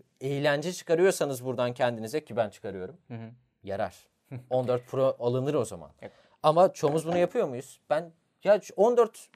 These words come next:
Speaker 1: sahiplerine bakıyorum, on dört Pro, Pro Max sahiplerine bakıyorum. Onlar kırk sekiz megapiksel çektiklerini zannediyorlar. Yo, sen on iki megapiksel ama bunun kamerası kırk sekiz değil mi? Yo abi,
Speaker 2: <laughs>
Speaker 1: yani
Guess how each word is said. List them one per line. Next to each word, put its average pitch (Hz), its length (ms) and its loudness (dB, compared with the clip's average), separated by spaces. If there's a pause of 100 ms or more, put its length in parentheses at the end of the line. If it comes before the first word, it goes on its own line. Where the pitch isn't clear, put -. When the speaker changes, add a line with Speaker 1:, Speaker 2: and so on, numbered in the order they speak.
Speaker 1:
sahiplerine 156 520 2
bakıyorum, 135 300 -8
on 156 160 -4
dört 165 180 -10
Pro, 160 200 -2
Pro 160 180 -8
Max 156 160 -10
sahiplerine 147 480 -8
bakıyorum. 127 360 -14 (240)
Onlar 240 280 4
kırk 190 140 -10
sekiz 240 220 -8
megapiksel 240 420 -2
çektiklerini 214 520 -2
zannediyorlar. 107 600 0 (380)
Yo, 208 340 2
sen 220 200 -6
on 233 100 0
iki 220 160 -6
megapiksel 202 380 -4
ama 202 200 0
bunun 220 160 -2
kamerası 220 300 -4
kırk 208 140 -14
sekiz 214 260 -10
değil 226 120 -8
mi? 175 60 -10 (160)
Yo 226 380 2
abi, 190 340 6
Speaker 2:
<laughs> - 40 -8
Speaker 1:
yani 165 280 2